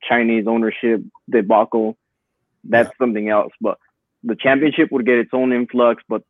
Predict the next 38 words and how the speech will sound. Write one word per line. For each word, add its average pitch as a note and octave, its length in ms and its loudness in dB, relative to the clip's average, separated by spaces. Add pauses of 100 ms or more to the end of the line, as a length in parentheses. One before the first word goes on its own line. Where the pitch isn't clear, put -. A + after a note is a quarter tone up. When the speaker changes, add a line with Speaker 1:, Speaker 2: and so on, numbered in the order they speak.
(120)
Speaker 1:
you're B2 140 0
talking B2+ 260 0
about A2 260 0
the A2 60 -8
E A#2 140 0
F G#2+ 140 0
L A2 140 -2
clubs, G#2 200 -8
which G#2 160 -12
are, G2+ 300 -8
which C3 180 -8
are G#2+ 160 -6
suffering A2 380 0
big G#2+ 240 -4
time. F#2+ 220 -4
And G2 160 -18 (420)
let's B2+ 260 4
put, C#3 260 6
let's C3 180 2
put - 200 0
Portsmouth, D3 520 0 (220)
Portsmouth D3 420 -4
in A#2 120 -4
there, G#2+ 140 -6
wh-, A2+ 220 -8 (160)
which C3+ 200 -4
is C3 140 0 (500)
a D#3+ 80 2
big D3+ 240 2
club, A#2 360 2 (280)
essentially. B2 600 -4
It B2 120 0
was C3 260 2
a A#2 60 -2
big A2+ 240 -2
club, A#2+ 340 2 (480)
and A2+ 180 -2
they're A#2 380 2